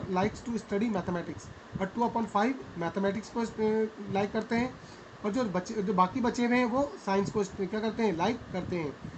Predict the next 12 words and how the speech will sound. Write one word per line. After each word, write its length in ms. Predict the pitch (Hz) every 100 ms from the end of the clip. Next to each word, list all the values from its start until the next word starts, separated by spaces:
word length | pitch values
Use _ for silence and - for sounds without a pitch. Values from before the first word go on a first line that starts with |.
| - -
तो 80 | 185
आपको 300 | 202 220 262
question 380 | - 190 240 226
दिए 140 | 226
हैं, 200 | 240 285 - - - -
how 180 | 170 247
many 220 | 247 247 226
students 400 | 220 226 233 196
like 240 | 196 220
to 60 | 240
study 220 | - 220
English, 300 | 254 208 180